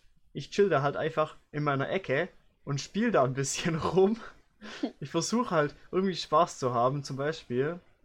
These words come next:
Ich spiel irgendwas, was überhaupt keinen Sinn macht, aber funktionieren könnte, ansatzweise. Und dann verkacke ich halt richtig hart, was Sinn macht.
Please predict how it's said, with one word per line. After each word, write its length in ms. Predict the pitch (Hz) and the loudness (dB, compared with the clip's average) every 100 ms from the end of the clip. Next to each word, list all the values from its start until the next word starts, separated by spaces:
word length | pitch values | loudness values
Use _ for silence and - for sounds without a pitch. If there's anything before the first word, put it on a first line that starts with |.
| _ _ _ - | _ _ _ -16
Ich 120 | - - | -10 -10
spiel 240 | - 165 | -4 -2
irgendwas, 460 | 135 220 170 143 147 | 2 2 4 0 -2
was 140 | 143 | -2
überhaupt 240 | 156 170 - | 0 0 0
keinen 180 | 151 147 | -4 -2
Sinn 180 | 175 | -4
macht, 420 | 151 131 151 - - _ | -2 -2 -4 -12 -20 _
aber 200 | 156 151 | -2 -2
funktionieren 500 | 175 160 175 160 147 | -2 -8 -6 -6 -8
könnte, 540 | - 196 196 156 160 160 | -4 -2 -2 -4 -4 -4
ansatzweise. 840 | - 196 170 143 - 139 147 165 175 - - - - - - - | -2 0 0 -4 -8 -10 -8 -8 -10 -12 -20 -20 -20 -20 -20 -8
Und 120 | 147 | 2
dann 220 | 170 185 - _ | 2 2 -6 _
verkacke 400 | 165 160 240 214 | -2 0 -2 -2
ich 100 | - | 0
halt 220 | 165 - | -2 0
richtig 280 | 208 - - | -2 -2 0
hart, 200 | 185 175 | 0 0
was 240 | 135 143 - | -2 -2 4
Sinn 160 | 220 | 2
macht. 380 | 180 151 190 - | 4 2 0 -8